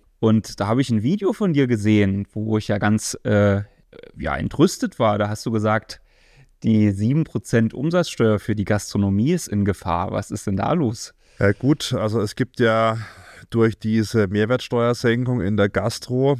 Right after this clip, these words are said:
Speaker 2: eben bei Speisen von neunzehn auf sieben Prozent Steuerausfälle.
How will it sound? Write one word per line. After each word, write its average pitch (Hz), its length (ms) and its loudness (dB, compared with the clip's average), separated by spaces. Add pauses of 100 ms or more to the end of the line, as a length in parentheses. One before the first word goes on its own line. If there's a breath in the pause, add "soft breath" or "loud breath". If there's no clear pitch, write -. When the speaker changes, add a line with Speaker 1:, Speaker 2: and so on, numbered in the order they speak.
(120)
Speaker 2:
eben 101 480 -2
bei 92 180 2
Speisen 87 640 -2
von 90 220 -4
neunzehn 95 500 -2
auf 71 240 -2
sieben 98 380 -2
Prozent 95 440 0
Steuerausfälle. 98 1080 0